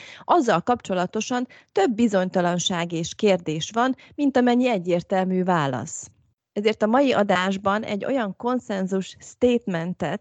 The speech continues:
tehát egy tudományos bizottság által összeállított ajánlást dolgozunk fel, amit azzal a céllal állítottak össze brit kollégáink,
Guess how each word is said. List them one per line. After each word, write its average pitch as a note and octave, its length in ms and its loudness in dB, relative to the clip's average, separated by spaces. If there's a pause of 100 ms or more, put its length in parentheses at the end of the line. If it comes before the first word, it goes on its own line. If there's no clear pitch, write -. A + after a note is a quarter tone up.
tehát F#3 420 -4
egy E3 360 -2
tudományos F3 920 2 (520)
bizottság E3+ 840 -6
által F3 480 0
összeállított F3+ 1120 -2
ajánlást E3+ 960 2 (160)
dolgozunk F3+ 580 0
fel, B3 300 0 (320)
amit G#3+ 200 -6
azzal D4+ 260 0
a G3 60 2
céllal F#3+ 380 -2
állítottak F#3+ 720 -4
össze F3+ 500 -6
brit G#3 260 -2
kollégáink, G3 760 0